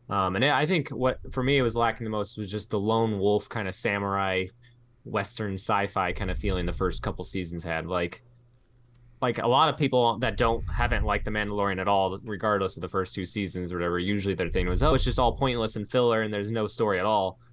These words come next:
which this had more story, but it, like, it took away kind of all the parts that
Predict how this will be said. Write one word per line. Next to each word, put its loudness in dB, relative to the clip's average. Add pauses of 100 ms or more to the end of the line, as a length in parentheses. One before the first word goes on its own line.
(240)
which -4
this -2
had 0
more 0
story, 0
but 0
it, 0
like, 0
it -4
took 0
away 4
kind -2
of -2
all 2
the -2
parts 0
that 0